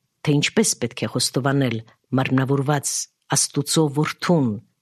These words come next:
Հիսուս Քրիստոսին, այս մասին որոշակիորեն ասում է Սուրբ Աթանասը. "Քրիստոնեության անունը Քրիստոսին ճշմարիտ դավանելն է, և քրիստոնյա է անվանվում նա, ով ունի ճշմարիտ դավանությունը"։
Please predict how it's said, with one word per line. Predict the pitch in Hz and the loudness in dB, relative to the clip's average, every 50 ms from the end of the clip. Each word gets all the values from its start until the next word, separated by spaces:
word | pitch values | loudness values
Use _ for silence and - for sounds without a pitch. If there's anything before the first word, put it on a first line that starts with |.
| _ _ - | _ _ -4
Հիսուս | 135 123 - - 120 113 - - | -2 0 0 0 -2 -2 -2 -4
Քրիստոսին, | - - - 113 - - - 110 113 - - - 113 120 139 160 170 _ _ _ _ _ _ _ _ _ _ _ - - - _ _ - | -4 -6 -6 -4 -4 -4 -4 -4 -4 -2 -2 -2 0 0 0 -2 -4 _ _ _ _ _ _ _ _ _ _ _ -20 -20 -20 _ _ 0
այս | 160 175 170 | 0 2 4
մասին | 175 175 175 170 - 262 269 247 | 2 2 2 2 2 4 4 4
որոշակիորեն | 185 196 180 160 - 175 170 - 160 147 151 202 220 220 196 | 4 2 2 2 0 0 0 2 2 2 4 4 4 2 2
ասում | 139 - - 156 175 202 | 2 0 2 2 2 2
է | 196 | 2
Սուրբ | 175 - - 156 - - | 2 0 -2 -4 -4 -4
Աթանասը. | - 151 - - 131 131 113 101 107 - - - 107 104 - - _ _ _ _ _ _ _ _ _ - - | -6 -6 -4 -4 -4 -4 -4 -2 -2 -4 -4 -4 -4 -6 -8 -10 _ _ _ _ _ _ _ _ _ -12 -6
"Քրիստոնեության | - 143 135 - - 135 131 127 127 123 120 - - 127 123 - - | -2 -2 -2 0 0 0 2 2 2 0 -2 -2 -2 -2 -2 -2 -2
անունը | - 135 127 156 220 233 214 175 110 - - _ _ _ _ _ - | -2 0 2 4 4 4 2 2 -2 -6 -10 _ _ _ _ _ -10
Քրիստոսին | - - 123 - - - - 120 - - - 202 220 208 175 | -4 -2 -2 -2 -2 -2 -4 -4 -2 0 2 2 2 0 0
ճշմարիտ | - - 127 - - - 120 120 117 120 143 135 131 | -2 -4 -2 -2 -2 0 0 -2 -2 -2 -6 -6 -4
դավանելն | 123 143 147 - 190 190 202 214 208 151 113 104 | -2 -2 0 0 2 2 4 4 2 2 0 -4
է, | 104 101 110 - _ _ _ _ _ _ _ _ _ _ - 131 | -4 -6 -8 -12 _ _ _ _ _ _ _ _ _ _ -6 0
և | 131 139 - - | 0 0 0 -2
քրիստոնյա | - - - 123 - - - 135 127 127 127 127 127 | -10 -4 -2 -2 -2 0 -2 0 0 2 2 2 0
է | 120 120 113 - - | 0 -2 -4 -4 -2
անվանվում | 131 139 127 117 120 123 117 117 110 117 117 110 110 110 | 0 0 0 0 0 0 -2 -2 -2 -4 -4 -4 -2 -2
նա, | 117 127 151 196 226 240 240 _ _ _ _ - _ _ _ _ | 0 0 2 0 0 -2 -4 _ _ _ _ -20 _ _ _ _
ով | - 160 208 214 196 - - | -2 0 0 0 -2 -6 -8
ունի | - 135 120 127 147 147 - | -6 -4 -4 -2 -4 -4 -4
ճշմարիտ | - - 131 - - - 113 110 107 110 110 - | -6 -4 -2 -2 -2 -2 -4 -4 -4 -6 -8 -6
դավանությունը"։ | - 110 107 98 - 113 110 - - - 113 110 107 - | -6 -6 -6 -6 -8 -8 -6 -8 -8 -6 -8 -8 -10 -10